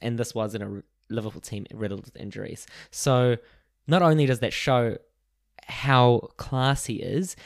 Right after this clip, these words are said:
it shows how he's able to still perform at his best even when those around him aren't necessarily at their best, whether that's because they're out of form or because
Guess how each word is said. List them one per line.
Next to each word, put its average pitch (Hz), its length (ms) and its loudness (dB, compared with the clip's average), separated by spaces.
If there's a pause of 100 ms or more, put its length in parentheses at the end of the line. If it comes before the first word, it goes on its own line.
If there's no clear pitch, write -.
(140)
it - 160 0
shows 180 320 2
how 160 300 2
he's 165 260 2
able 160 240 2
to 147 140 -6
still 165 260 -2
perform 135 340 -4
at 131 60 0
his 117 120 -2
best 107 520 -6
even 147 440 4
when 123 440 0 (260)
those 123 260 0
around 117 500 -2
him 104 300 -10 (500)
aren't 117 340 -4
necessarily 104 840 -8 (140)
at 101 220 -10
their 101 200 -4
best, - 380 -10 (160)
whether 117 260 -2
that's 104 220 -6
because - 240 -10
they're 107 180 -6
out 104 120 -4
of - 80 -8
form 156 440 0 (220)
or 123 160 -2
because 110 680 -6